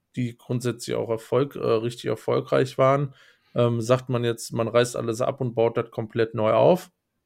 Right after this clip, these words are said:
Ähm, was ja, glaub ich, nicht, äh, also was so aktuell nicht so der Plan ist.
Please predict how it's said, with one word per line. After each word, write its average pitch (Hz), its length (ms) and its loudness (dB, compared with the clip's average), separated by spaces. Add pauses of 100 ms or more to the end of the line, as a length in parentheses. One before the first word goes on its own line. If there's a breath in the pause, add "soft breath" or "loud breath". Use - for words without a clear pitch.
Ähm, 120 480 -4 (140)
was 127 240 0
ja, 123 100 4
glaub 123 320 2
ich, 120 160 -4
nicht, 139 420 -2
äh, 147 400 4 (160)
also 120 240 -2
was 123 180 0
so 127 140 -2
aktuell 127 680 -2
nicht 143 340 -8
so 139 320 -12 (400)
der 139 180 8
Plan 170 560 2
ist. 214 440 -6